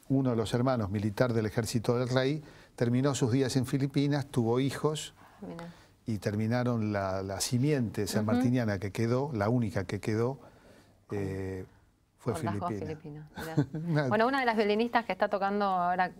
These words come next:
Speaker 2: en, en, en mi grupo es filipina. Le dije, "Tenemos que ir a Filipinas". "Sí, quiere ir a tocar tango a Filipinas".
Speaker 1: Bueno, es, estamos
Speaker 2: Este,
Speaker 1: hablando del
Speaker 2: pero
Speaker 1: Imperio Español,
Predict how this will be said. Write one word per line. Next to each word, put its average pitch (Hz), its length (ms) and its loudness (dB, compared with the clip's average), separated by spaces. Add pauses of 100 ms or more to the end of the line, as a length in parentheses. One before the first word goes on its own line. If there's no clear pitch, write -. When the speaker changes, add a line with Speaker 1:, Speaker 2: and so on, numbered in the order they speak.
Speaker 2:
en, 156 420 -8
en, 151 360 -8
en 147 200 -10
mi 147 120 -8
grupo 190 400 0
es 180 120 -2
filipina. 156 540 -8 (760)
Le 165 80 -4
dije, 170 180 -6
"Tenemos 196 260 -4
que 180 120 -6
ir 185 100 -2
a 190 60 -2
Filipinas". 180 520 -8
"Sí, 240 520 -6
quiere 165 260 -6
ir 160 100 -4
a - 80 -6
tocar 156 360 -4
tango 170 240 -2
a 165 40 -4
Filipinas". 151 600 -10
Speaker 1:
Bueno, 123 300 2
es, 135 220 -2
estamos - 300 0
Speaker 2:
Este, 147 280 2
Speaker 1:
hablando 147 260 4
del 127 120 2
Speaker 2:
pero 120 120 2
Speaker 1:
Imperio 135 240 4
Español, 120 520 0